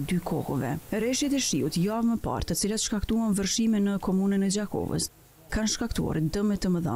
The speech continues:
materiale. Pjesa më e rrezikuar e qytetit është fshati Brekoc, më saktësisht banorët e lagjës Shote Galica, e banuar me pjesëtar të komuniteteve.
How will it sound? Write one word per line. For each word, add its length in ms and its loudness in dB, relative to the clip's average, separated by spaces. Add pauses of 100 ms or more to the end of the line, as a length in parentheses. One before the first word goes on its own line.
materiale. 640 0 (420)
Pjesa 320 0
më 140 2
e 20 0
rrezikuar 560 0
e 60 0
qytetit 580 -4
është 240 -2
fshati 460 0
Brekoc, 480 -2 (340)
më 160 0
saktësisht 640 -2 (160)
banorët 480 0
e 80 2
lagjës 400 0
Shote 240 0
Galica, 560 0 (320)
e 160 -2
banuar 480 0
me 160 2
pjesëtar 540 0
të 180 0
komuniteteve. 840 0